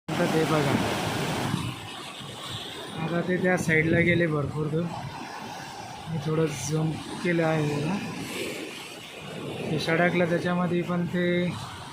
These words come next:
खाली दगडामध्ये कुठंतरी जाऊन बसला वाटतं ते. हा बघा समुद्र. पाऊस, पाणी अंगावर येते आता हे खूप.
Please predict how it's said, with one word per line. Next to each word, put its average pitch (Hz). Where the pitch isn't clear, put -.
खाली 165
दगडामध्ये 175
कुठंतरी 170
जाऊन 165
बसला 160
वाटतं 147
ते. 139
हा 180
बघा 196
समुद्र. 180
पाऊस, 185
पाणी 214
अंगावर 190
येते 185
आता 165
हे 160
खूप. 147